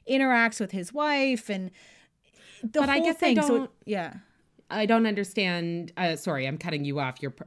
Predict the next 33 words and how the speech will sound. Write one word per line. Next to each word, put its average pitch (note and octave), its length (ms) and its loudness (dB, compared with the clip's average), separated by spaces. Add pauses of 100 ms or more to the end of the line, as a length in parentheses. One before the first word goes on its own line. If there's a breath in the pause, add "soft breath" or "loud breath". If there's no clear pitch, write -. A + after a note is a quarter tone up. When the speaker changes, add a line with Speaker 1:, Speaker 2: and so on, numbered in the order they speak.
(140)
Speaker 2:
I - 160 0
Speaker 1:
No, - 60 6
Speaker 2:
don't D#3 80 6
Speaker 1:
no. D#4+ 60 6
Speaker 2:
understand F3+ 360 2
how E3+ 80 -2
that's D#3 200 -2
diverging. C3+ 640 -4 (1600 loud breath)
Speaker 1:
Okay, C4+ 240 6
so A#3+ 120 -2
sorry. G#3+ 280 4
So B3 180 4
I A#3 220 4
was C4+ 140 2
thinking, A3+ 360 0
like, G#3 180 0
so A3+ 180 2
it's G#3 140 0
like, G3+ 220 0
okay, G#3 200 0
maybe G#3+ 240 4
what's A#3+ 200 2
motivating G3 500 0
the F#3+ 60 -2
Man F3+ 160 -4
in F3+ 80 -6
Black F3 480 -8
is F3+ 240 -8
that, F3 460 -8 (360 soft breath)
you G#3 140 2
know, F3+ 560 0
it's F#3+ 220 -6
not F#3 460 -4